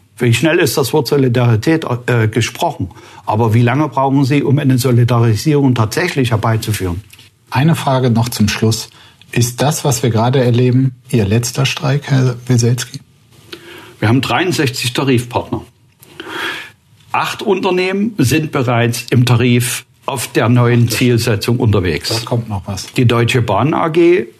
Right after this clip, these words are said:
Speaker 1: ist gerade dabei, sich dem zu entziehen.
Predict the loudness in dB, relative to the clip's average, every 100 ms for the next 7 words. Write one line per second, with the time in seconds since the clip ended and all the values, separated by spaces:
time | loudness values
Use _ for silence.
0 | _ -2 -2 -4 -6 -4 0 0 0 -2
1 | -2 -2 -2 0 0 2 2 2 2 0
2 | 2 0 2 2 2 -2